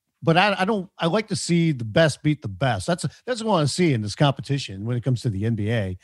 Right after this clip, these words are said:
Speaker 1: And, um, you know, we'll see what's gonna happen with the Lakers, but we do know that Jamal Murray is gonna be out, and that's, that is just devastating.
Speaker 2: And, you know, it's, it's not a surprise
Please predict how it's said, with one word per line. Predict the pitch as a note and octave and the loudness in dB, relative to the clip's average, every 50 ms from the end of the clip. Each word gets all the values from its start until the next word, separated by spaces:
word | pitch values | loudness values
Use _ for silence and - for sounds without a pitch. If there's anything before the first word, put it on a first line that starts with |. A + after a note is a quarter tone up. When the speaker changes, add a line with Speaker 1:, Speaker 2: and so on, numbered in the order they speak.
| _ _ _ _ _ - | _ _ _ _ _ -8
Speaker 1:
And, | - A2+ A#2 A#2+ B2 - - C3+ | -4 0 0 2 0 0 0 0
um, | C3 C3 C3 C3 C3+ B2+ A2+ _ _ _ - | 2 2 2 2 2 0 -2 _ _ _ 2
you | E3 | 4
know, | E3+ E3+ F3 F#3+ G3 - _ _ _ _ _ _ _ _ - | 6 6 6 4 0 -4 _ _ _ _ _ _ _ _ -4
we'll | - D3 F3 | 0 0 0
see | D3 - - F3+ | 0 2 2 2
what's | F3+ F#3 F3 - | 4 4 2 0
gonna | - E3 D#3 | 2 4 4
happen | D3+ D#3+ D#3+ - | 4 4 2 0
with | C#3+ A#2 | -4 -4
the | A#2 | -2
Lakers, | A2 B2 C#3 D3 - F3+ F3 D#3 | -2 -2 -2 0 -2 -2 -4 -2
but | C3 C#3 | -2 -2
we | A#2+ A#2+ B2 | 0 0 0
do | A#2 B2 C#3 C#3 | 0 2 2 2
know | C#3+ C#3+ | 2 0
that | C#3+ D3+ C3+ | 0 -2 0
Jamal | A2 B2+ G#2+ G#2+ A#2 B2 | 0 0 0 0 0 0
Murray | A#2+ A2+ A2 A#2+ C3 C3+ | 0 0 0 -2 -2 -2
is | C3 A#2+ A2 | -2 -2 -4
gonna | - B2 B2 A#2 | -4 -6 -4 -4
be | A#2+ A#2 A#2+ | -4 -2 -2
out, | D3 E3 D#3+ D3 B2 | 0 0 0 0 -2
and | A2 A2+ | -2 0
that's, | C3 C#3+ D3 C#3+ - - - - _ _ _ - _ _ _ _ _ | 0 -2 -2 -4 -8 -16 -16 -18 _ _ _ -20 _ _ _ _ _
that | - E3+ G#3+ A#3 | -4 -2 -2 -2
is | A3 F3+ | -4 -6
just | - A#3 F3+ - | -6 -8 -2 0
devastating. | F3 F3 G3 F#3 - - A2 F2+ E2 F2+ F#2 - _ _ _ _ _ _ - | 0 2 2 0 -4 -6 -8 -8 -8 -10 -12 -14 _ _ _ _ _ _ -2
Speaker 2:
And, | - C#3+ D3 C#3+ C#3 C3+ - _ _ _ _ _ _ - | 0 0 0 0 -2 -6 -10 _ _ _ _ _ _ -2
you | D3+ | 0
know, | D#3+ D#3+ D#3 C#3+ - | 0 0 0 -2 -4
it's, | - D3 C#3 A#2 - - | -8 -8 -8 -10 -12 -12
it's | C3+ B2+ - - - | -12 -12 -12 -10 -10
not | C3 C3+ C#3+ D3+ D#3+ - - | -6 -2 0 0 0 -2 -4
a | D3 | -8
surprise | - - C3 - - - C#3+ D#3 D3+ C3+ B2 A#2+ A#2+ B2+ C3 - - - - | -10 -10 -12 -12 -6 -2 0 0 0 0 -2 -4 -6 -8 -10 -14 -16 -18 -20